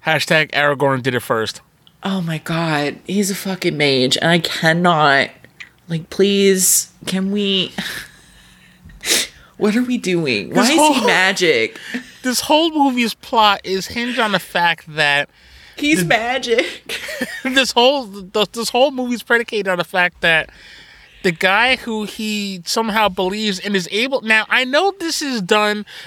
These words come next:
Speaker 1: okay, this is what's wild to me, right?
Speaker 2: Mm-hmm.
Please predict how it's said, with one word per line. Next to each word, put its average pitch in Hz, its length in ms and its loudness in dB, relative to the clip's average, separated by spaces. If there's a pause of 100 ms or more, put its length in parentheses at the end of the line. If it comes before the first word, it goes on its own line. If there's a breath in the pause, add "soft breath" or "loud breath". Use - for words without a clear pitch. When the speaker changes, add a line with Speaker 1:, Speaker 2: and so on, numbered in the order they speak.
Speaker 1:
okay, 208 260 0
this 269 180 -4
is 349 160 0
what's 233 160 2
wild 190 320 2
to 160 100 -4
me, 101 240 -10
right? 120 320 0 (720 loud breath)
Speaker 2:
Mm-hmm. 156 280 -12